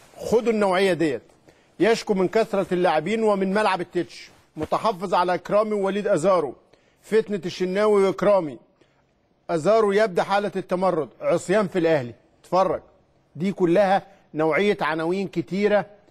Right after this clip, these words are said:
رايحة في سكة الهدم والتكسير. الهدم والتكسير دي معاول لازم ننتبه ليها، ولازم بالعربي كده نكشفها ونفضحها، لأنه ده عمل ما فيهوش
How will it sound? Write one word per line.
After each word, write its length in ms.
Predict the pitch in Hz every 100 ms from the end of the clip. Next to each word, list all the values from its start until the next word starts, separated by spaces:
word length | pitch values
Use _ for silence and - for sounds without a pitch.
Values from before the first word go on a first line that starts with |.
| _ _ _ _
رايحة 460 | - 151 220 180 196
في 200 | 156 185
سكة 420 | - 214 - 220 - -
الهدم 500 | 160 127 185 185 185
والتكسير. 640 | 190 190 165 - 208 180 - - _ _ -
الهدم 420 | 175 143 190 196
والتكسير 560 | 202 196 165 190 196 156 - -
دي 160 | 143 208
معاول 480 | 208 175 226 220 196
لازم 260 | 214 202
ننتبه 500 | 202 185 175 208 208
ليها، 400 | 185 170 214 220
ولازم 460 | 220 196 208 208 208 - - _ _ _ _ _ -
بالعربي 600 | 147 175 151 226 226 196
كده 360 | 220 233 226 -
نكشفها 520 | 170 175 - 220 220
ونفضحها، 600 | 214 202 151 202 - - - _ _ _ _ _ _ _ -
لأنه 560 | 156 175 214 208 202 - _ _ _ _ -
ده 160 | 123
عمل 480 | 220 180 240 254 240
ما 100 | 208
فيهوش 360 | 170 233 233